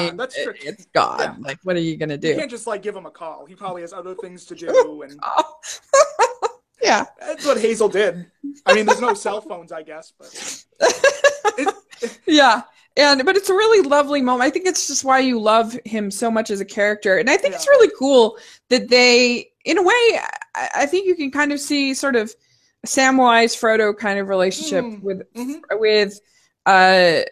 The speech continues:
Speaker 1: between Fiverr and Hazel. You know,
Speaker 2: Yeah,
Speaker 1: Hazel's kind
Speaker 2: I
Speaker 1: of
Speaker 2: can
Speaker 1: your
Speaker 2: see that.
Speaker 1: Samwise character. Uh, he's the one that kind of has to execute <laughs> all of, of Fiverr's visions and everything like that,
Speaker 2: Yeah,
Speaker 1: and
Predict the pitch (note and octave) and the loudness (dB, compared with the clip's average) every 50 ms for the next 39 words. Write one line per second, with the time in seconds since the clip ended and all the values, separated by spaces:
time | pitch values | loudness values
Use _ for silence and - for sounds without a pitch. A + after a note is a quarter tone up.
0 | - _ _ G#3+ A3 - - - A3+ A3 G#3+ G#3+ G#3 F#3+ G3 - G#3 G#3 G#3 G3+ | -14 _ _ -10 -10 -10 -8 -8 -8 -6 -4 -6 -6 -8 -6 -2 0 2 2 2
1 | G3 G3+ G3 G3 F#3+ - - F3+ F3+ F#3+ G3 F#3 F3 F3 - - G1+ G#1+ - B3 | 2 0 0 0 0 -2 -4 -6 -6 -6 -4 -4 -4 -6 -8 -8 -10 -10 -12 -14
2 | _ _ _ _ _ _ _ _ _ _ - - F3+ A#3 A#3 A#3 B3 C4+ C4+ C#4+ | _ _ _ _ _ _ _ _ _ _ -2 0 0 2 2 0 0 -2 0 0
3 | B3+ A#3+ A#3 A#3 - B3 A3+ G#3 G#3 G3 F#3+ F#3+ F#3 G3+ A3 G#3+ G#3+ G#3+ G#3+ G#3 | 0 0 0 0 0 -2 0 0 0 0 0 -2 -2 -2 -2 -2 -2 0 2 2
4 | G3+ G#3 G3 - - G#3 G3 G3 G3+ G3 - G3+ F#3+ F#3+ F#3+ G3 F#3+ - _ _ | 2 0 -2 -4 -2 0 2 2 0 0 -2 0 0 2 2 0 -2 -6 _ _
5 | _ _ _ _ _ - F#3 F#3 F3+ F3+ F3+ D#3 F2+ - A3+ A#3+ A#3 A3+ G#3 G#3 | _ _ _ _ _ 2 4 4 6 6 4 4 2 0 0 0 0 0 0 -2
6 | G#3+ G#3 G#3 G3+ G3+ G3+ G3 F#3+ F#3 - - G3+ G#3 F#3+ - - - G#3 G3 F#3 | -2 0 0 0 0 0 -2 -4 -6 -8 -4 0 0 0 0 0 -4 -4 -2 0
7 | F3+ F3 F#3 - G3 F#3 - - - - - - - G3 F#3+ - G#3+ G3 F#3+ F#3 | 0 -2 -2 -2 -6 -6 -4 -4 -6 -6 -6 -6 -8 -10 -8 -4 0 2 2 2
8 | F3+ F#3 - F3 - - - _ _ _ _ - A#3+ - - B3 C4+ B3+ B3+ B3 | 2 -2 -6 -14 -14 -14 -18 _ _ _ _ -8 -6 -2 0 0 0 0 -2 -8
9 | A3 F#3+ - _ - - _ _ _ - - - _ C#4+ - D4+ C#4 B3+ - - | -12 -14 -20 _ -20 -20 _ _ _ -12 -12 -10 _ -8 -6 -6 -8 -8 -12 -18
10 | _ - A#3+ - - - _ _ C#4+ B3+ B3 B3 A#3 A#3 A3+ A3+ A#3 C4 A#3 G3 | _ -20 -20 -18 -20 -20 _ _ 2 4 4 4 4 4 2 2 0 -4 -10 -14
11 | - G3+ G#3+ A3+ A3 A3+ G#3 G#3 G#3 G#3 A#3+ G3 G3 F#3+ G3 G3+ G#3 G3+ G#3 A3 | -6 -2 -2 -2 0 -2 -4 -4 -6 -8 -8 -8 -8 -6 -4 -4 -4 -4 -4 -4
12 | G3+ G3 G3 F#3+ F#3 G3 G3+ F#3+ F#3 F#3 F#3 F#3 F3+ F3+ E3+ F#3 | -6 -4 -2 -2 -2 0 0 2 2 4 4 4 2 0 -2 -6